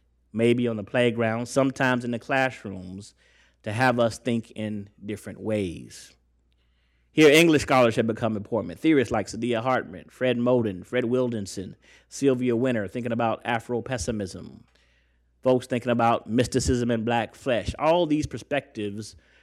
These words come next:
need engagement, not just by scholars, but I would argue by practitioners as well.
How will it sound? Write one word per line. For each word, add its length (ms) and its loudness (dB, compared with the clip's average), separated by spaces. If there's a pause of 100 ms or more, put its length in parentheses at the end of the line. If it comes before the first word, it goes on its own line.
(220)
need 220 4
engagement, 680 2
not 240 4
just 240 0
by 160 4
scholars, 680 0
but 160 -8
I 100 0
would 140 0
argue 440 -4 (380)
by 120 -6
practitioners 1000 -6 (400)
as 160 -10
well. 460 -4